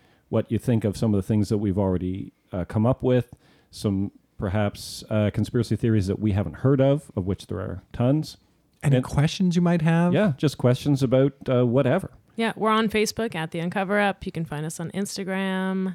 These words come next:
Speaker 3: at The Uncover Up. You can find us on Twitter as well, at The Uncover Up. Um, and wherever you find us, uh, podcast-wise, if you could rate us, review us, listen to us, share us, that'd be awesome too.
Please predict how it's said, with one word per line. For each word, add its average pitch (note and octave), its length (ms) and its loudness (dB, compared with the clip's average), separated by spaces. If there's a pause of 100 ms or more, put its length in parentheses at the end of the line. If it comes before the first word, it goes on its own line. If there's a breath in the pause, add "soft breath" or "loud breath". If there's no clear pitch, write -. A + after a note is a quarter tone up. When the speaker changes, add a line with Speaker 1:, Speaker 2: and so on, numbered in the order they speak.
(100)
Speaker 3:
at C#3 220 -12
The E3+ 80 -8
Uncover G3+ 420 0
Up. G#3 280 0
You - 40 -10
can E3 120 -6
find C#3 200 -6
us D3+ 140 -8
on - 100 -8
Twitter G3 300 -2
as F#3 100 -4
well, F3 260 -2
at E3 160 -6
The E3+ 80 -6
Uncover E3+ 400 -6
Up. F3 220 -4 (440 loud breath)
Um, F3+ 400 -2
and G#3+ 340 2
wherever A3 320 2
you B3+ 260 -2
find G#3 760 0
us, - 500 -4 (140)
uh, F3 180 -2
podcast-wise, G3 880 -6
if F3 100 -10
you F3+ 80 -6
could D3+ 320 -8 (300 soft breath)
rate E3 240 -6
us, E3+ 300 -8
review E3 280 -6
us, - 520 -10 (400)
listen F3+ 280 -8
to F3 140 -8
us, F3+ 400 -8
share F#3+ 400 -2
us, - 400 -6
that'd D3 140 -10
be D3 100 -8
awesome C#3+ 320 -10
too. C#3+ 280 -14